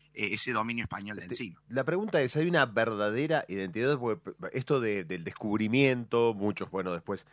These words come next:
Speaker 2: eh, con el concepto conquista, eh, la, la inculturización, bueno, hay tanto, tanto concepto que se va dando en medio de todo esto.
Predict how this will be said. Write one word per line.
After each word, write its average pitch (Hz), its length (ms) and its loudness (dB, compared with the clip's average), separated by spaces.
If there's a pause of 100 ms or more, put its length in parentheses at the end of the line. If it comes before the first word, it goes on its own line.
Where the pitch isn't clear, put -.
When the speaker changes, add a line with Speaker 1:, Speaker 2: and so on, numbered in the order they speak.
(260)
Speaker 2:
eh, 101 320 0
con 92 140 -2
el 92 120 -2
concepto 92 420 -4
conquista, 107 1080 2
eh, 98 440 0
la, 95 280 0
la 90 240 -2
inculturización, 110 920 0
bueno, 135 100 6
hay 139 60 2
tanto, 139 520 2
tanto 123 260 -2
concepto 110 460 -4
que 92 80 -8
se - 140 -4
va 110 140 4
dando 117 480 2 (300)
en 104 140 -4
medio 117 240 2
de 113 80 0
todo 120 260 2
esto. 123 320 -2